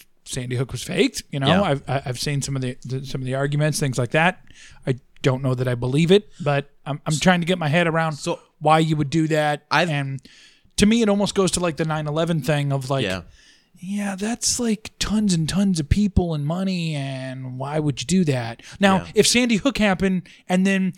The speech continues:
Speaker 1: there was a bill eighteen months later that, you know, banned all,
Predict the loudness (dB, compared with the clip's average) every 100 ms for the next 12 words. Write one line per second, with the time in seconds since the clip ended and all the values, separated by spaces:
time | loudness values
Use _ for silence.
0 | -12 0 2 4 4 4 6 6 6 2
1 | -2 _ _ _ _ _ _ _ _ _
2 | _ _ 0 4 4 4 4 4 2 4
3 | 2 2 0 -2 -4 _ -8 -2 -2 0
4 | 2 2 4 6 8 8 6